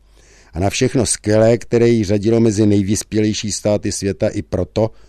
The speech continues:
že i způsob, jakým se starala o svoji kulturu a kulturnost, obdivoval celý svět.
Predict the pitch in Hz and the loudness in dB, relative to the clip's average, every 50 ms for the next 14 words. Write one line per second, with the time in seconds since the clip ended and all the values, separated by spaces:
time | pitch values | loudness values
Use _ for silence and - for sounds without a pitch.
0 | _ _ - 90 90 127 143 - 156 147 - - - - 196 208 - - 135 113 | _ _ -10 -2 0 0 0 0 0 -2 -2 -4 -4 -6 -6 -4 -2 0 0 0
1 | 104 113 110 - - 131 127 - - 120 - - - 117 117 117 120 123 123 - | 0 0 -2 0 0 0 0 0 0 -2 -4 -2 0 0 2 4 4 2 2 0
2 | 120 110 - - 120 123 123 - - - 113 110 98 - 123 120 120 120 - 123 | -2 -4 -4 -2 0 0 0 -2 -2 -4 -4 -4 -2 0 0 0 0 0 0 -4
3 | 107 - - 104 101 92 - - 107 104 110 107 - - - - 101 87 87 92 | -6 -6 -6 -6 -6 -6 -4 -4 -2 -2 -2 -2 -4 -6 -12 -12 -12 -12 -6 -4
4 | 107 98 95 101 92 98 101 95 - - - 92 90 92 82 - - - 76 71 | -4 -2 -2 -2 0 0 -2 -2 -2 -4 -4 -4 -4 -4 -4 -6 -6 -8 -8 -10